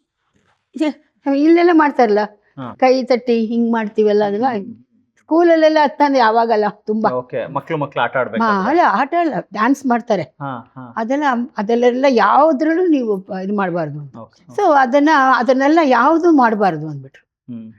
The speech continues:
Speaker 1: ಡ್ಯಾನ್ಸ್ ಅಂದ್ರೆ ಬರೀ ಇದು ಮಾತ್ರ ಅಂತ
Speaker 2: ಓಕೆ, ಅಂದ್ರೆ
Speaker 1: ಇರ್ಬೇಕು ಅಂತ.
Speaker 2: ಕ್ಲಾಸಿಕಲ್ ಫಾರ್ಮ್.
Speaker 1: ಕ್ಲಾಸಿಕಲ್ ಫಾರ್ಮ್.
Speaker 2: ಹ್ಮ್.
Speaker 1: ಅದಕ್ಕೋಸ್ಕರ ಅದು ಯಾವ್ದು ನೀವು ಮಾಡ್ಬಾರ್ದು ಅಂದ್ರು.
Speaker 2: ಹ್ಮ್.
Speaker 1: ಸರಿ ಅಂತ ನಾವು ಒಪ್ಕೊಂಡ್ವಿ.
Speaker 2: ಹ್ಮ್.
Speaker 1: ಆಮೇಲೆ ಈವ್ನಿಂಗ್ ಬಂದ ಕೂಡಲೇ ನೋಡ್ತೀವಿ, ಇವ್ರು already ಒಂದು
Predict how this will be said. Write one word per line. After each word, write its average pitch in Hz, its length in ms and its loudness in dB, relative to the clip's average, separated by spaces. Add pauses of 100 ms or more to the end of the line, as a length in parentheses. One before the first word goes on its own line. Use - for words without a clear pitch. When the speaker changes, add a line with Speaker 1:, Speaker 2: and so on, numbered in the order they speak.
(120)
Speaker 1:
ಡ್ಯಾನ್ಸ್ 254 420 2
ಅಂದ್ರೆ 320 260 2
ಬರೀ 220 320 0
ಇದು 196 160 -2
ಮಾತ್ರ 185 320 -4 (340)
ಅಂತ 220 140 -2
Speaker 2:
ಓಕೆ, 214 240 -2
ಅಂದ್ರೆ 233 140 4
Speaker 1:
ಇರ್ಬೇಕು 190 240 -2
ಅಂತ. 170 80 -8
Speaker 2:
ಕ್ಲಾಸಿಕಲ್ 143 540 -4
ಫಾರ್ಮ್. 101 500 -8
Speaker 1:
ಕ್ಲಾಸಿಕಲ್ 214 440 0
ಫಾರ್ಮ್. 208 300 -2
Speaker 2:
ಹ್ಮ್. - 640 -20
Speaker 1:
ಅದಕ್ಕೋಸ್ಕರ 247 380 -4
ಅದು 226 160 0
ಯಾವ್ದು 240 380 2
ನೀವು 302 180 4
ಮಾಡ್ಬಾರ್ದು 190 640 -2
ಅಂದ್ರು. 151 340 -10
Speaker 2:
ಹ್ಮ್. 123 300 -14 (560)
Speaker 1:
ಸರಿ 220 220 -2
ಅಂತ 190 200 -6
ನಾವು 262 120 -4
ಒಪ್ಕೊಂಡ್ವಿ. 156 600 -12
Speaker 2:
ಹ್ಮ್. 113 100 -20 (500)
Speaker 1:
ಆಮೇಲೆ 254 560 -2
ಈವ್ನಿಂಗ್ 214 500 -4 (220)
ಬಂದ 247 300 0
ಕೂಡಲೇ 247 240 -4
ನೋಡ್ತೀವಿ, 240 440 -4
ಇವ್ರು 226 200 -4
already 254 460 0 (540)
ಒಂದು 202 460 0